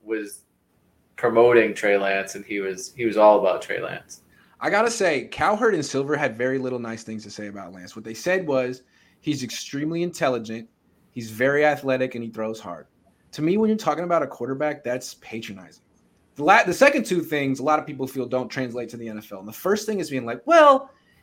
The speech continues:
Speaker 2: he's really smart."
Speaker 1: Yeah.
Speaker 2: It's just that he's an athlete that's not, it's not gonna work. Like, I don't know. So that's the nicest thing they could say about Trey Lance in this,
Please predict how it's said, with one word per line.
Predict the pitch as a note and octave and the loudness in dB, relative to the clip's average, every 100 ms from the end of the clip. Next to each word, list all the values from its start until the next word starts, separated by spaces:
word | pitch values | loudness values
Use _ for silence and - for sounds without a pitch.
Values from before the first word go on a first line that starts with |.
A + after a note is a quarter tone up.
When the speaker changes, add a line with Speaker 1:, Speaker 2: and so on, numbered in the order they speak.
| _ - | _ -2
Speaker 2:
he's | D#4+ E4 | -2 2
really | G4 F4 | 0 0
smart." | - C4 A#3 F4 B3 B3+ - _ - A3 - _ E3 | -2 2 4 6 6 4 2 _ -8 -8 -8 _ 2
Speaker 1:
Yeah. | C3+ | 6
Speaker 2:
It's | - - | 6 6
just | G#3 | 2
that | G3+ | 2
he's | G3 E3 | 0 2
an | |
athlete | D#3+ D3+ D3+ C#3 | 4 4 2 -4
that's | B2+ - | -6 -6
not, | C3 B2+ | -6 -6
it's | C3 | -4
not | C3+ | -4
gonna | B2 A2 | -4 -8
work. | G#2+ F#2+ - | -8 -10 -8
Like, | A#2 A2 _ _ _ _ _ _ - | -10 -10 _ _ _ _ _ _ -6
I | D#3 | -2
don't | E3+ | 0
know. | C#3 C3+ | 0 0
So | A3 | 0
that's | A3 | 2
the | G3+ | 0
nicest | F3+ G3 G3+ - | 0 -2 -4 -8
thing | D#3+ | -6
they | C#3+ | -6
could | B2+ | -8
say | - B2 | -8 -6
about | A2+ G#2+ | -6 -8
Trey | - G#2+ | -8 -8
Lance | G#2 G#2 | -8 -10
in | A2 | -12
this, | G#2+ | -12